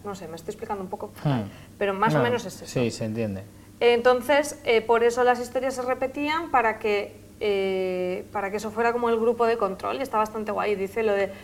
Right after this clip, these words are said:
Speaker 1: "Nuestra misión no era codificar a los androides, sino decodificar a los huéspedes". Un poco lo que estabas diciendo de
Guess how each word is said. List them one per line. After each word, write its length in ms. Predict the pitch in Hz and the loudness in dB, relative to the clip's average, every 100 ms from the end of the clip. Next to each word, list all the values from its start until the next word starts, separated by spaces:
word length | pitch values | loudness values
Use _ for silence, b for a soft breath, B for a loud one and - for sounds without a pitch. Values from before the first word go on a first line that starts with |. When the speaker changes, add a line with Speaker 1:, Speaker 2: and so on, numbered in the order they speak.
| B | B
Speaker 1:
"Nuestra 240 | 240 233 | -6 -2
misión 300 | 233 226 269 | -2 0 -2
no 80 | 302 | 0
era 120 | 311 | 0
codificar 420 | 302 269 262 233 254 | 2 0 0 2 2
a 40 | |
los 140 | 269 269 | 2 -2
androides, 560 | 285 262 254 262 330 - - | 2 4 4 0 -4 -12 -20
sino 320 | - 247 269 | -6 -2 -2
decodificar 760 | - 247 247 226 226 220 220 220 | 4 4 6 0 0 -2 0 2
a 40 | |
los 180 | 240 196 | 2 0
huéspedes". 420 | 190 175 - 165 | -4 -4 -10 -12
Un 80 | 180 | -10
poco 180 | 202 220 | -6 -2
lo 80 | 220 | -2
que 60 | |
estabas 320 | 208 214 202 | -2 -4 -4
diciendo 400 | 202 202 214 220 | -6 -4 -4 -2
de 140 | 233 | -4